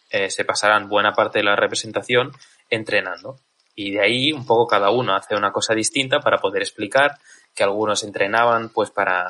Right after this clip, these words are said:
aprender a cabalgar, otros entrenaban para saber tirar el pilum, la jabalina, otros entrenaban en combate cuerpo a cuerpo, otro contra el,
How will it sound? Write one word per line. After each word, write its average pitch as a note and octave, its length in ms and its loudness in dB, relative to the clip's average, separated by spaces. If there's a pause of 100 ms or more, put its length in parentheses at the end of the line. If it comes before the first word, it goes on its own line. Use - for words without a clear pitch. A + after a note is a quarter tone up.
aprender F#2+ 440 0
a F#2 80 2
cabalgar, A#2 540 4
otros - 260 -4
entrenaban G2 560 -2
para F#2+ 200 -4
saber G2+ 320 -2
tirar G2 280 -2
el F#2+ 120 -6
pilum, D3 440 0 (680)
la - 120 -12
jabalina, D3 680 0
otros - 280 0
entrenaban G2+ 640 0
en G2 200 -6
combate G2 340 -2
cuerpo F#2 340 -4
a - 40 -20
cuerpo, C#3 560 0
otro A2 320 -2
contra G2 340 -2
el, F#2+ 180 -4